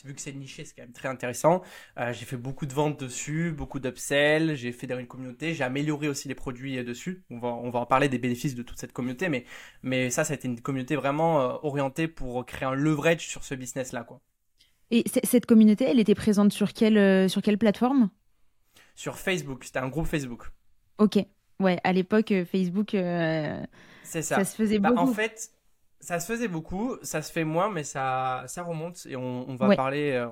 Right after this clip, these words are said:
Speaker 1: on va en parler, on va parler de pourquoi ça remonte et pourquoi c'est intéressant quand même. Mais, euh, moi, en fait, quand j'ai créé, euh, quand j'ai créé cette communauté, tu vois, on était en deux mille, euh, deux mille dix-sept, euh, il y avait pas encore, euh, les Discord, il y avait pas encore les gros,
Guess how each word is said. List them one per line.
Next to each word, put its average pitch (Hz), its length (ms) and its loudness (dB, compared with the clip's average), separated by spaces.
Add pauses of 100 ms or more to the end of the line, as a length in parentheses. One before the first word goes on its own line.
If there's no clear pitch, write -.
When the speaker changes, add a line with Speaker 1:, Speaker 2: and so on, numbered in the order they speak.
Speaker 1:
on 131 100 -8
va 131 100 -2
en 135 60 0
parler, 135 240 0
on 156 60 -4
va 127 120 -6
parler 127 220 -6
de 123 80 -12
pourquoi - 440 -6
ça 131 140 -8
remonte 127 440 -8 (320)
et 135 60 -10
pourquoi - 280 4
c'est 165 120 0
intéressant 131 480 0
quand 147 100 0
même. 170 240 -4 (320)
Mais, 131 400 -2
euh, 127 480 0 (160)
moi, 156 460 0
en 170 80 2
fait, - 240 -4
quand 147 120 -6
j'ai 131 160 -6
créé, 156 580 -4
euh, 131 300 0
quand 131 180 -8
j'ai 127 120 -8
créé 147 140 -8
cette 135 160 -8
communauté, 135 520 -2
tu 131 100 -18
vois, 127 120 -4
on 123 120 -4
était 120 160 -10
en 117 100 -8
deux 117 120 -8
mille, 117 200 -6
euh, 113 100 -4
deux 117 120 -8
mille 117 200 -8
dix-sept, 120 440 -2 (340)
euh, 101 180 -6
il 117 80 -8
y 131 40 -4
avait 127 160 -4
pas - 120 -2
encore, 135 540 4
euh, 117 180 0
les 117 140 -6
Discord, 117 520 -8
il - 20 -10
y - 20 -6
avait 123 100 -6
pas 131 140 -4
encore 135 240 -2
les 123 120 -4
gros, 123 460 -4